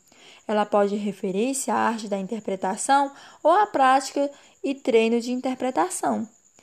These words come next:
Bem, a hermenêutica representa para o século vinte uma importante corrente do pensamento filosófico e das ciências humanas e sociais,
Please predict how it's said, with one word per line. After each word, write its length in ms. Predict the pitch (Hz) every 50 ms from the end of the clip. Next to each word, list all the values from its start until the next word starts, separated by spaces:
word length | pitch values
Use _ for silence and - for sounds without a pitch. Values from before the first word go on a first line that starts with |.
| _ - _ _ _ -
Bem, 360 | 226 202 226 214 202 190 - - -
a 140 | 202 202 220
hermenêutica 680 | 226 220 220 208 196 190 202 240 294 320 - - - 262
representa 580 | 233 240 233 - 202 196 185 233 262 294 330
para 220 | - - 240 - 247
o 40 |
século 400 | 240 - - 202 202 - 190 185
vinte 460 | 180 - 208 233 262 269 254 - - -
uma 160 | - 208 214 233
importante 640 | 220 - 240 233 208 - - 277 320 339 - 370
corrente 500 | 370 - 349 320 285 285 277 277 269 -
do 120 | 285 285 269
pensamento 520 | - 285 277 - 294 269 262 269 269 277
filosófico 840 | - - 294 294 311 330 311 269 254 233 240 240 - - - 254 226 - - - - - _ _ -
e 60 | 202
das 240 | 214 202 202 202 -
ciências 420 | - 220 196 196 190 220 202 -
humanas 400 | 233 220 214 214 214 220 247 262
e 100 | 285 285
sociais, 800 | - - 294 294 - - - 330 - - 208 214 233 - -